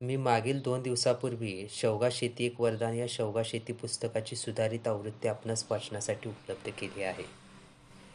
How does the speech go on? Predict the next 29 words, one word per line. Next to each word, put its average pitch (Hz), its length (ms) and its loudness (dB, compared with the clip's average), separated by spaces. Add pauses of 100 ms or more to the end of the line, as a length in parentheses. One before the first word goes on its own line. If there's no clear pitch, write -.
(180)
या 131 160 12
शेवगा 147 360 10
शेती 143 300 2
पुस्तकामध्ये 127 760 4
आपणास 123 380 2
शेवगा 123 300 6
शेतीतील 135 460 -2
सर्व 143 440 6
समस्यांच्या 135 680 2
अगदी 120 240 2
सहज, 131 460 4
सोपे - 440 0
समाधान 117 480 0
मी 107 180 -6
केले 95 260 -4
आहे. 92 200 -8 (800)
शिवाय 113 420 4 (380)
ज्या 131 200 8
शेतकऱ्यांना 135 640 2
शेवगा 127 380 6
शेतीचा 139 420 0
सखोल 147 480 2
अभ्यास 123 380 2
करून 123 260 -2
एका 120 220 2
यशाच्या 123 480 0
शिखरावर 135 580 0
जायचे 113 320 2
आहे 98 280 -4